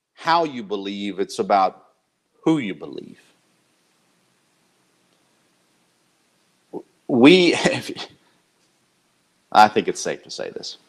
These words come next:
All of us have had moments of weak faith.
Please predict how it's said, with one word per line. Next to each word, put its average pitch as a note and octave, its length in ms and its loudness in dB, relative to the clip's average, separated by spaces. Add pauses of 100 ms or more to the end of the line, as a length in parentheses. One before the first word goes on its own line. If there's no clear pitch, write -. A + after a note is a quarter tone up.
(1000)
All B2 260 8
of D3+ 100 4
us - 440 -6 (960)
have F#2+ 100 -10
had F#2+ 140 0
moments G#2 420 -2
of E2 120 -8
weak F2 260 -4
faith. - 320 -10